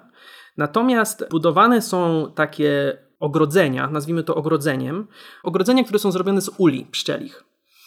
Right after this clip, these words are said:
To nie są pszczoły afrykańskie, to są pszczoły europejskie, bo pszczoły afrykańskie, które są agresywne, one średnio nadają się do pszczelarstwa, bo one są agresywne też wobec osób, które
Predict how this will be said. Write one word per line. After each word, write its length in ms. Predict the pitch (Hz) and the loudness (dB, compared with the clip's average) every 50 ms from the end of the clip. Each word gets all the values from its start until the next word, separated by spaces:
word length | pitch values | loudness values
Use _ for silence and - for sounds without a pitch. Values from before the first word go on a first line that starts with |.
| - - - _ _ | -20 -20 -20 _ _
To 80 | 180 185 | 0 2
nie 160 | 214 262 269 | 2 2 4
są 140 | 262 262 233 | 2 2 0
pszczoły 360 | - - - 214 208 - - | 0 0 4 4 4 4 4
afrykańskie, 1000 | 170 - 185 175 170 - 170 151 143 139 - - - 139 135 139 143 185 220 220 _ | 0 -2 -2 -6 -4 -2 -2 -2 -2 -2 -6 -8 -6 -6 -4 -4 -4 -6 -8 -8 _
to 100 | - 170 | -4 -2
są 140 | - 185 185 | 0 -2 -4
pszczoły 340 | 180 - - 214 214 202 165 | -4 0 2 4 4 4 4
europejskie, 920 | 170 170 165 170 165 - 160 139 135 131 - _ - 135 135 160 208 233 233 - - - - - | 2 2 2 0 0 2 0 0 0 -2 -6 _ -6 -4 -2 -2 -4 -4 -8 -12 -20 -20 -14 -2
bo 160 | - 165 165 156 143 - | 0 0 0 0 -4 -10
pszczoły 260 | - - - 180 175 | -10 -2 2 2 2
afrykańskie, 380 | 160 170 165 - 165 156 - 156 | 2 0 -2 -6 -6 -6 -6 -8
które 180 | - 143 151 | -4 -4 -4
są 160 | 147 - 156 151 | -4 -4 -4 -4
agresywne, 480 | 151 143 165 156 - 156 147 185 185 | -4 -4 -6 -4 -4 -2 -2 -2 0
one 360 | - 196 208 214 202 180 - | 0 2 2 2 0 0 -2
średnio 360 | - - - 196 202 208 202 196 | -4 -2 0 2 2 2 4 2
nadają 320 | 185 175 175 170 170 170 | 2 2 2 2 0 -2
się 160 | 160 - 165 | -2 -4 -4
do 500 | 147 151 151 151 147 147 151 151 151 151 _ _ | 0 2 4 4 4 4 4 2 0 -4 _ _
pszczelarstwa, 580 | - - - 160 151 139 131 - - - 135 | -14 -4 0 2 2 2 2 0 -6 -8 -8
bo 320 | 123 123 135 139 139 139 - | -6 -2 -2 0 0 0 -2
one 200 | 143 147 156 147 | -2 -2 -4 -4
są 160 | 151 156 147 | -4 -4 -4
agresywne 400 | 147 147 143 143 170 165 165 151 | -2 -2 -2 -4 -4 -4 -6 -4
też 160 | - 151 135 | -4 -4 -4
wobec 400 | 135 143 139 139 139 139 - - - - - - - _ | -4 -4 -4 -4 -4 -4 -8 -16 -18 -20 -20 -20 -6 _
osób, 280 | 147 147 - 156 143 | -4 -2 -2 -6 -10
które 340 | - - - 147 147 143 143 | -8 -4 -2 0 0 0 0